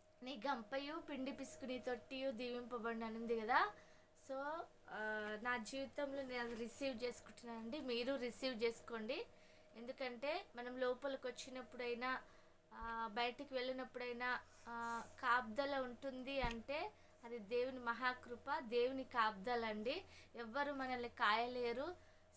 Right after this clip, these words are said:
So, రెండు వేల ఇరవై నాలుగు దాటి ఇరవై ఐదులోకి ప్రవేశించామంటే గత సంవత్సరం అంతా దేవుడు కాపాడిండు మనల్ని. So, ఆయన బ్లెస్సింగ్ మనకున్నాయి కాబట్టి మనము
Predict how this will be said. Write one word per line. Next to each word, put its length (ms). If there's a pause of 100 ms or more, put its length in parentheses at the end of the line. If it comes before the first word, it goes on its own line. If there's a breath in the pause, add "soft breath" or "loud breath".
So, 140
రెండు 360
వేల 280
ఇరవై 440
నాలుగు 440
దాటి 420
ఇరవై 400
ఐదులోకి 560
ప్రవేశించామంటే 1300 (600 loud breath)
గత 120
సంవత్సరం 540
అంతా 180
దేవుడు 340
కాపాడిండు 920
మనల్ని. 560 (540 loud breath)
So, 60
ఆయన 260
బ్లెస్సింగ్ 580
మనకున్నాయి 640
కాబట్టి 440
మనము 580